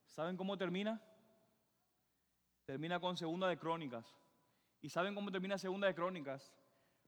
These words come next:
Concluye con la promesa de que el exilio de Dios terminaría pronto. Ahora, en cierto sentido, como dijimos recién, este exilio sucede después del quinientos treinta y ocho. Pero,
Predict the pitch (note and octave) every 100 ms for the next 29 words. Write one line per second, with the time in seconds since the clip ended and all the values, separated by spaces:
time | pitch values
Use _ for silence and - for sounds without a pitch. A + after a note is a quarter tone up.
0 | _ D#3 D3 D#3 G3 G3 F3 E3+ E3 D#3+
1 | D3+ F#3 F3 C#3+ C3 - - - - _
2 | D3 D3 D#3+ D3+ C#3+ - F3+ F#3+ F3 E3
3 | F3+ C#3+ B2+ - - - - _ - C#3+
4 | D3 C#3+ C#3 D#3+ C#3+ C#3 D3 C3+ A#2+ -
5 | - - _ _ _ _ _ - C#3+ D#3
6 | D3 F3 F#3+ F#3+ F3+ F#3 F3 F3+ D3+ F3
7 | G3+ F3 F#3+ G3 D#3+ D3+ - - - _
8 | _ _ _ _ _ - E3+ G#3 - G#3
9 | G#3 F#3+ E3+ G3 G3+ F3 F3 - F3 G3+
10 | E3+ D3 D#3+ D#3+ D#3 E3 F3 F3 E3+ F#3+
11 | F#3+ B2+ B2 - - _ _ - - _
12 | _ _ F3+ A#3 G3 F#3+